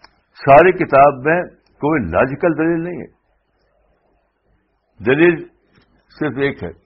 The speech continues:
وہ یہ کہ جو لوگ خدا کو مانتے ہیں ان کے یہ خراب برائیاں ہیں، یہ ایول ہیں۔ مثال کے طور پر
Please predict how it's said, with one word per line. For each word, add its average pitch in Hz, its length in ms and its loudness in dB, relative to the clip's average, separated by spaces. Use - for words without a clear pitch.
وہ 127 140 -2
یہ 160 140 2
کہ 151 180 -4
جو 120 240 0
لوگ 139 160 -2
خدا 123 260 -2
کو 117 160 -6
مانتے 90 380 -6
ہیں 104 200 -8
ان 113 100 -10
کے 110 100 -6
یہ 113 280 -4
خراب 101 140 -4
برائیاں 101 420 -4
ہیں، 90 120 -14
یہ 101 200 -4
ایول 104 300 -6
ہیں۔ - 160 -16
مثال 135 300 2
کے 143 120 -4
طور 117 180 -4
پر 117 200 -6